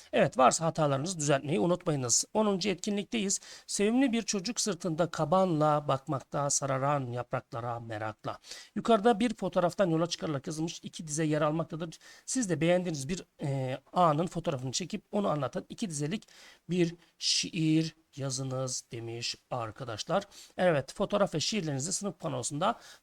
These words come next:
paylaşabilirsiniz diye de belirtmiş arkadaşlar. Biz şöyle bir fotoğrafı burada paylaştık. Bununla ilgili de kar ile ilgili bir şuradaki, e, resimden, e, buradaki şiir yazılmış. Sizler de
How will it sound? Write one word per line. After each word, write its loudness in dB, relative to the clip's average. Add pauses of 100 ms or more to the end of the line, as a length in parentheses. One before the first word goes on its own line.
paylaşabilirsiniz -2
diye -10
de -10
belirtmiş -8 (240)
arkadaşlar. -6
Biz -8
şöyle -6
bir -4
fotoğrafı -6 (340)
burada -2
paylaştık. -6
Bununla -4
ilgili -8
de -2 (360)
kar 2
ile -6
ilgili -6
bir -4 (100)
şuradaki, -10
e, -8
resimden, -4 (580)
e, -10 (360)
buradaki -6
şiir -4
yazılmış. -6 (320)
Sizler -4
de -2